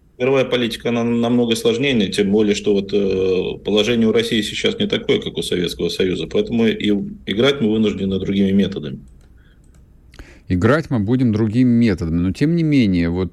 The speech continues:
Speaker 2: э, Россия, в отличие от всех остальных, не побоялась, э, разрешить, э, политический кризис военными методами, ну, т-, точнее, скажем так, э, начала его, э, разрешать военными методами.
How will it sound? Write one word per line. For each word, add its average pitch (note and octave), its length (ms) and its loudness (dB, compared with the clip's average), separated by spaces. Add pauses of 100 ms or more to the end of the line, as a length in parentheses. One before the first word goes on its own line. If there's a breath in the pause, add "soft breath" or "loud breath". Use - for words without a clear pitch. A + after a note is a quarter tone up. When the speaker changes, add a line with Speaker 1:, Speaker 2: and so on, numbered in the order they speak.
Speaker 2:
э, F#2 300 2
Россия, G#2+ 500 0
в G2 100 0
отличие G2 520 -2
от F#2 140 0
всех - 280 -2
остальных, G#2+ 560 0
не G2 100 0
побоялась, F2+ 880 0
э, D#2+ 280 0
разрешить, F2+ 760 -2
э, E2+ 160 -2
политический G2 720 0
кризис F#2 400 -2
военными F2 500 0
методами, G2 400 0
ну, A2 140 2
т-, A2+ 120 -2
точнее, G#2 360 0
скажем G2+ 340 0
так, F2 400 -2
э, E2 220 0
начала A2+ 640 2
его, E2 640 -2
э, D#2 140 -2 (120)
разрешать F#2 600 0
военными F#2+ 680 2
методами. D2 560 -2